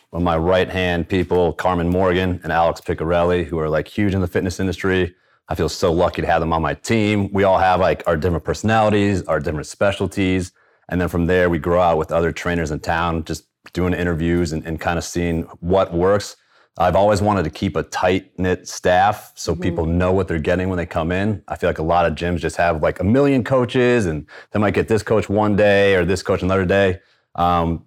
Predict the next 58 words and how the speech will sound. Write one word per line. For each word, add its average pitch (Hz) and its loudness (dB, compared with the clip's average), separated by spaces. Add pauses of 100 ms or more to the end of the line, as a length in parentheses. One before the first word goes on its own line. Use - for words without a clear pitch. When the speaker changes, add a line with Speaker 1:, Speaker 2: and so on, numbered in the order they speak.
Speaker 1:
but 92 2
with 95 0
us, 113 2
they 87 2
know 107 2
what 107 2
they're 95 0
getting, 101 0
but 85 0
each 101 -4
coach 95 -2
has 90 2
their 85 -2
own 85 -2
flair. 73 -6
So - -14
it's 78 -16
a 92 -8
little 80 -6
different. 73 -10
Speaker 2:
Right. 170 -4
And, 208 0
like, 220 0 (160)
that 208 0
creates 202 -2
a 185 -6
sense 175 -6
of 160 -8
community 151 -6
as 139 -8
well. 110 -2
Speaker 1:
Yeah. 104 2
And 98 0
that's 101 4
the 98 4
Speaker 2:
So 95 4
Speaker 1:
number 110 4
one, 101 2 (140)
uh, 92 4
cause 90 0
for - 0
our 78 2
success - -2
is, 76 -6
is 90 0
our 78 0
community. 69 -12
Speaker 2:
Right. 175 -2
Speaker 1:
It's, 80 -12
like, 78 -4
the 82 -8
best 85 -2
community 85 -2
around. 95 0
Everybody 90 0
supports - -2
one 120 0
another. 113 2